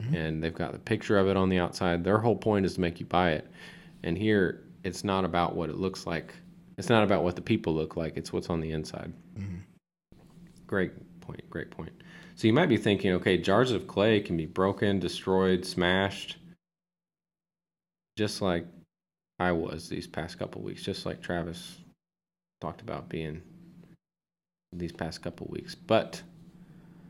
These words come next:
Speaker 2: Paul says here they can't destroy what's inside of us.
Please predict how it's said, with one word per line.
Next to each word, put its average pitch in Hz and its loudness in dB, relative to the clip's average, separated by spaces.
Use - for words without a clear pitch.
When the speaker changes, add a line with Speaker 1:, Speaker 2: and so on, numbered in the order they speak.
Speaker 2:
Paul 113 8
says 92 0
here 92 4
they 87 2
can't - 0
destroy 95 -2
what's 78 -2
inside 80 -6
of - -10
us. - -10